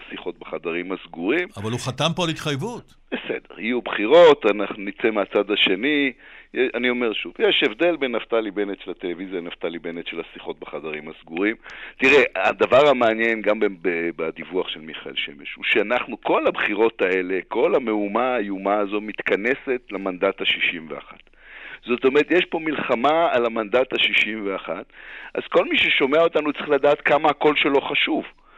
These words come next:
Speaker 1: הקול שלו הוא המנדט השישים ואחת. כל מי שיצא מה-, אם המתלבטים יצאו מהבית, תהיה הכרעה בבחירות האלה.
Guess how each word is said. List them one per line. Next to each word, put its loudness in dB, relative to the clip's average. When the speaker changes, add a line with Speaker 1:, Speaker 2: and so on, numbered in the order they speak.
Speaker 1:
הקול 2
שלו 4
הוא 6
המנדט 2
השישים 2
ואחת. 0
כל 0
מי -2
שיצא 0
מה-, 2
אם 0
המתלבטים -2
יצאו -4
מהבית, 2
תהיה 2
הכרעה 0
בבחירות -2
האלה. 0